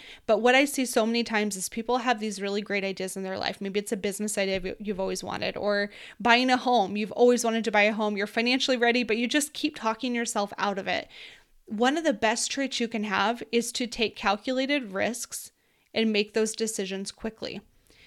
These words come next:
So if you think this is a good thing for you and you've already thought it out and you're aw-, aware of the pros and cons,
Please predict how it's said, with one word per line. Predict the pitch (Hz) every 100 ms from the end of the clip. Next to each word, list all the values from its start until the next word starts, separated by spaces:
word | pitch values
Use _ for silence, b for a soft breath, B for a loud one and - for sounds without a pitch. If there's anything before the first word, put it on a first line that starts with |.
| b b -
So | 226 220
if | 220
you | 285
think | 320 339
this | 339 302
is | 262
a |
good | 233 269 269
thing | 269
for | 277 320
you | 311 349 349
and | 240
you've | 233 240
already | 311 285
thought | 285 277
it | 240
out | 240 269 320 -
and | 233
you're | 240 240
aw-, | 226 202 233
aware | 233 202 214 240
of | 262
the | 233
pros | 220 233 240
and | 233
cons, | - 190 208 277 285